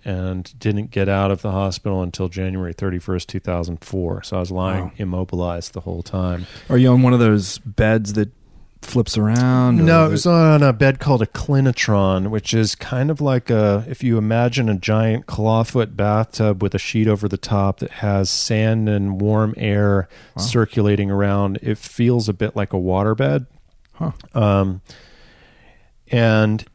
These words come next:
Speaker 1: it is unique in that you cannot build up pressure in that type of bed.
Speaker 2: Huh.
Speaker 1: And so they could keep me lying flat on my back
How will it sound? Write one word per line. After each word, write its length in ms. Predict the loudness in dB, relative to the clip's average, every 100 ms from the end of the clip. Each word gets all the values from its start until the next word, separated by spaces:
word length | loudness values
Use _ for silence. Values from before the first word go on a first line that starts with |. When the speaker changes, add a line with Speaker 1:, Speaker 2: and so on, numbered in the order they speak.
| _ _ _ _ -2
Speaker 1:
it 260 | 0 2
is 220 | 2 0
unique 640 | 0 2 2 4 2 0 -6
in 260 | -4 -2 -2
that 200 | -4 -2
you 140 | -4
cannot 560 | -4 -4 -2 -2 -2 -2
build 380 | -2 -2 -6 -12 -6
up 240 | -6 -8
pressure 540 | -4 -2 -2 -4 -8 -12 -20 -20 _ _ _ -8
in 320 | -4 -4 -4
that 240 | -4 -6
type 240 | -10 -12 -12
of 160 | -8
bed. 380 | -2 0 0 -4 -14 -8
Speaker 2:
Huh. 140 | -8 -4
Speaker 1:
And 200 | -4 -2
so 160 | -2 -2
they 160 | -2
could 180 | -4 -10
keep 220 | -8 -6
me 140 | -4 -2
lying 340 | -2 -2 -4
flat 340 | -4 -2 0
on 80 | 0
my 140 | -2 -2
back 500 | -2 -2 -2 -6